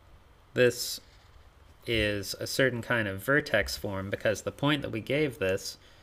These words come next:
is called the vertex of the parabola, and it is D over two, comma, H. And this is how we get a parabola that has two x-intercepts at zero and D, and the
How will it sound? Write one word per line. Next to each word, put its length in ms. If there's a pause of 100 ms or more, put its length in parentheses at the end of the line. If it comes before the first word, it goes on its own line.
(200)
is 200
called 240
the 60
vertex 460
of 120
the 80
parabola, 600 (720)
and 380
it 140
is 180
D 180
over 180
two, 320
comma, 380
H. 440 (460)
And 300
this 260
is 160
how 160
we 100
get 160
a 60
parabola 580
that 140
has 280
two 540 (420)
x-intercepts 760
at 160
zero 500
and 180
D, 300 (760)
and 500 (180)
the 440